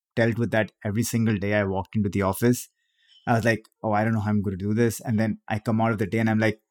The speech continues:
"I somehow managed. I don't know how I'm gonna do it again tomorrow." No, but it's such a real thing. As I've progressed in my career and, you know, as I've taken on more and more roles and opportunities, I always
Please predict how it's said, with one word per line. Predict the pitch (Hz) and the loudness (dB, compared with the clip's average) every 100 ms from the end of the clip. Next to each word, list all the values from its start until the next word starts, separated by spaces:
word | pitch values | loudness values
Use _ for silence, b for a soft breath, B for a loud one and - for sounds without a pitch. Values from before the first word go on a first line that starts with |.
| _ _ _ _ | _ _ _ _
"I | 107 | -4
somehow | 107 - 131 123 135 | -4 -2 0 2 2
managed. | 127 123 131 127 - | 4 2 0 -2 -4
I | 117 | -2
don't | 117 | 0
know | 113 | 0
how | 107 110 | 0 0
I'm | 110 | 0
gonna | 110 | 0
do | 104 | 0
it | 101 - - | -2 -6 -10
again | 104 113 107 | -2 0 2
tomorrow." | 107 101 107 123 143 _ _ _ _ - | 0 0 2 0 -2 _ _ _ _ -2
No, | 131 | 2
but | 123 135 | 4 4
it's | 135 - | 2 0
such | 143 160 | -2 0
a | |
real | 135 131 123 | 2 2 0
thing. | 127 110 107 - _ | 0 0 -2 -8 _
As | 117 123 | 2 4
I've | 117 107 | 2 0
progressed | 117 110 110 117 | -2 -2 -2 -2
in | 113 | 0
my | 107 | 0
career | 104 110 107 107 | 0 0 2 2
and, | 107 104 | 2 2
you | 104 | 2
know, | 101 | 0
as | 104 | 0
I've | 104 98 - - _ | 0 -2 -6 -20 _
taken | 120 117 | -2 2
on | 113 | 2
more | 107 110 110 | 2 2 0
and | 107 | 0
more | 107 104 | 0 2
roles | 120 139 131 | 2 2 2
and | 120 | 0
opportunities, | 104 - - 123 123 127 123 - _ _ _ _ _ _ - | -2 -4 -2 0 2 4 2 0 _ _ _ _ _ _ -4
I | 120 | 0
always | 127 151 180 - | 2 2 0 -2